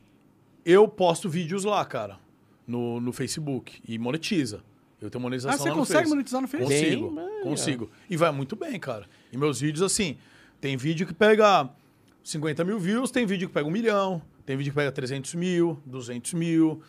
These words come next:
Speaker 1: E eu posto, eu posto todo dia, tem vídeo meu no Facebook.
Speaker 2: Entendi.
Speaker 1: E, cara, é,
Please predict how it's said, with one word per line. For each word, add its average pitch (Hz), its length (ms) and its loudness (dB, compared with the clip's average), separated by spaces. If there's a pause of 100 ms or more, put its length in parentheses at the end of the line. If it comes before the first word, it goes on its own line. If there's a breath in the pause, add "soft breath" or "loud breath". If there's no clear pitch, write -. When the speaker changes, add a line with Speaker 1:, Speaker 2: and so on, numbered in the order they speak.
(240 soft breath)
Speaker 1:
E 131 40 -2
eu 160 80 4
posto, 196 440 2
eu 123 40 -6
posto - 220 -6
todo 175 240 0
dia, 151 160 0
tem 196 160 -4
vídeo 185 240 -4
meu 190 120 -4
no 185 60 -4
Facebook. 190 560 -4
Speaker 2:
Entendi. 285 180 -2
Speaker 1:
E, - 60 2
cara, 185 440 4
é, 143 100 -4